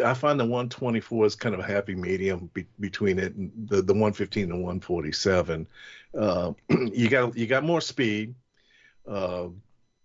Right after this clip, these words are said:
uh, velocity out of the ammo,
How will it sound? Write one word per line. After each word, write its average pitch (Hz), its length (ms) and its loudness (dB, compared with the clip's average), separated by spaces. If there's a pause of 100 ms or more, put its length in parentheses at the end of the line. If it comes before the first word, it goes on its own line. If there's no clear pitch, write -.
(300)
uh, 90 420 -4
velocity 110 680 2
out 90 200 -6
of 80 80 -8
the 85 80 -10 (100)
ammo, 87 500 -8